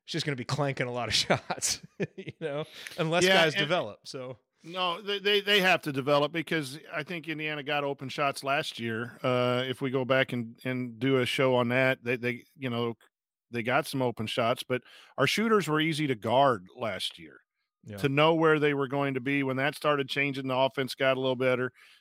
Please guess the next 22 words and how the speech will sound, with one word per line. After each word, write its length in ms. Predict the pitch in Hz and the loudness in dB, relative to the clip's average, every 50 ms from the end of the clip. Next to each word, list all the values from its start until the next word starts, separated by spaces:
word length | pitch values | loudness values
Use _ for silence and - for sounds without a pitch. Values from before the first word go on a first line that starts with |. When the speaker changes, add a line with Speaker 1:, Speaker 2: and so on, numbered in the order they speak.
| _ _ | _ _
Speaker 2:
Um, 440 | - - 120 123 120 117 117 117 120 _ _ | -2 0 2 2 2 0 -2 -4 -8 _ _
but 140 | - 143 139 | -4 0 2
I 60 | 143 | 4
also 340 | 147 156 185 208 - - 180 151 _ - | 4 4 4 2 0 -2 -6 -6 _ -4
think 240 | 160 151 139 - | -4 -4 -4 -2
your 100 | 139 135 | -4 -4
shooters 480 | 123 - - 180 190 185 170 156 - - | -2 -2 -2 -2 -2 0 -2 -2 -2 -2
need 160 | 147 143 135 | -4 -2 -2
to 40 | 135 | -4
be 120 | 127 135 131 | -4 -4 -2
multiple, 680 | 127 131 135 139 139 - - - 139 135 131 127 123 - _ _ _ _ _ _ _ - | 0 0 0 0 -2 -4 -8 -6 -2 -2 0 -2 -2 -6 _ _ _ _ _ _ _ -6
uh, 240 | - 127 123 127 123 113 143 - _ _ _ _ _ | -2 0 0 0 -2 -4 -8 -20 _ _ _ _ _
dimension 580 | 131 123 131 135 139 139 127 - 143 135 127 120 | -6 -4 -2 0 0 0 0 -2 -2 -4 -4 -4
guys 460 | 117 113 131 131 135 131 131 120 107 | -2 0 2 4 4 4 2 0 -2
as 200 | 113 104 - 110 | -6 -8 -8 -8
well. 360 | 110 117 143 160 151 135 120 | -4 -2 2 4 4 4 2
So 440 | 117 - - 139 127 123 123 120 131 143 | 0 -2 -2 0 0 0 0 0 -4 -4
it 160 | 143 131 127 | -6 -6 -2
makes 260 | 127 143 151 147 - | 0 0 0 0 -2
a 40 | - | -8
closeout 540 | - - 151 165 190 170 127 139 123 117 101 | -4 0 2 2 2 2 2 0 0 0 0
difficult. 560 | 113 160 165 - - - - - 92 90 - | 0 0 0 0 -2 -12 -12 -12 -14 -14 -14